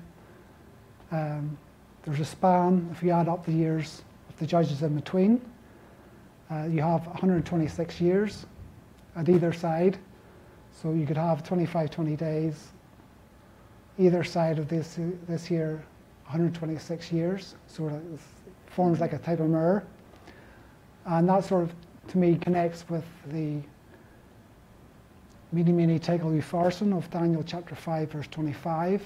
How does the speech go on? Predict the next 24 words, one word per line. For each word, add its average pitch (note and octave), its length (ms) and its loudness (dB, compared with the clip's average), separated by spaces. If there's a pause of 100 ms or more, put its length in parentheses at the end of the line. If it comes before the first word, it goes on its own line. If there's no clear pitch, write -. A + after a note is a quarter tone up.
where D#3+ 340 -2
we D#3 140 -6
have D#3+ 280 -2 (1700)
a C3+ 60 -14
total F3 320 2
of D#3+ 80 -2
a E3+ 60 -2
hundred E3+ 260 0
twenty-six E3 480 -4
shekels, F#3 560 -2 (540)
and D#3+ 220 0
in E3+ 200 2
gerahs F#3 480 4
it's, E3+ 220 -10 (180)
uh, D#3+ 160 -8
twenty-five, D#3+ 480 -4
twenty D#3 300 -4
gerahs. D#3+ 500 -6 (4000)
Another F#3+ 320 4
observation, G3 760 2
if D#3+ 160 -6
we F3 140 4
were D#3+ 100 -2
to D#3 320 -2